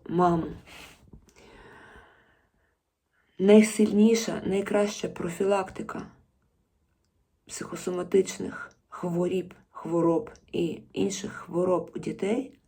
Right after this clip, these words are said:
це здорова мама, це здорове середовище. Чим стійкіше середовище коло дитини, тим стійкіше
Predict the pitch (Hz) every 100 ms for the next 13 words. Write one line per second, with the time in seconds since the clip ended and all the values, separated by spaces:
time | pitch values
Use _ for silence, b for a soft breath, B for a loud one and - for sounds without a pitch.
0 | _ _ _ - - 190 196 - - -
1 | - - - - _ _ _ - B B
2 | B B B B B B B B _ _
3 | _ _ 143 160 175 180 180 165 165 156
4 | 165 - - - 175 170 - 165 170 170
5 | 170 170 - 165 160 147 151 - - -
6 | - - - 208 180 - 185 175 - 202
7 | 190 - - - 175 175 180 170 151 -
8 | - - - - _ - 175 165 165 -
9 | 180 196 196 220 - b b b b b
10 | b _ - 196 208 214 - - - -
11 | 180 175 175 - - - -